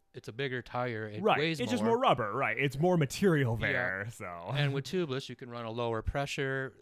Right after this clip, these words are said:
Speaker 1: There's a, um, and then you can get all the benefits of that oval contact patch that will match up with that, w-, a better match with a wide tread tire.
Speaker 2: A wide tread tire, right. And more stability in all forms of riding,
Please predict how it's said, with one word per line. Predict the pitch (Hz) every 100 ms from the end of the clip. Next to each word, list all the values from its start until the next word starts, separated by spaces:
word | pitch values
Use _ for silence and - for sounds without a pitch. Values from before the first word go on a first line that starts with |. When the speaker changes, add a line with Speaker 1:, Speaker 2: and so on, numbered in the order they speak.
| 127
Speaker 1:
There's | 104 104
a, | 113 _ _ -
um, | 104 98 92 90 _ _ _ _ _ _ _ -
and | 127
then | 117 110
you |
can | 110
get | 120 123
all | 110
the |
benefits | 98 110 131 135 - 104 -
of | 113 101
that | 107 101 107
oval | 107 107 110 104 104 _ _ _ _ _ _ _ _ _ _
contact | - 175 120 95
patch | - 101 104 -
that | 101 107
will | 107
match | 110 110 -
up | 104 -
with | -
that, | 104
w-, | 101 101 - _
a | -
better | 104 123 131 127 120
match | 110 98 98 98 - -
with | 95 90 90 _ _ _ _ _
a | 107
wide | 98 98
tread | - 92
tire. | - 131 - -
Speaker 2:
A |
wide | - -
tread | - -
tire, | - -
right. | 92 87 -
And | 107 104
more | 143 160 165 156
stability | - 135 131 127 123 113
in | 123 120 - -
all | 120 127
forms | 113 110 104 95 98
of | 90
riding, | 87 82 82 80 90